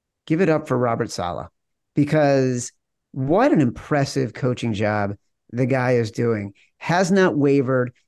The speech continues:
His star quarterback goes down in the first series on a year they think they can win the Super Bowl 'cause their defense is gonna be so good.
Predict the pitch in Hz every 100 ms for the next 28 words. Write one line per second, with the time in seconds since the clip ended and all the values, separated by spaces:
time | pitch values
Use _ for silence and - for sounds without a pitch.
0 | _ _ 147 123 - - 160 143 180 -
1 | 175 151 135 131 - 127 113 127 123 117
2 | 78 113 - 147 160 - - 135 120 110
3 | 110 113 113 117 110 123 151 165 143 135
4 | 135 - 135 131 120 120 123 120 - 147
5 | 127 117 113 - 110 110 110 127 131 117
6 | 101 107 117 113 110 120 117 120 110 104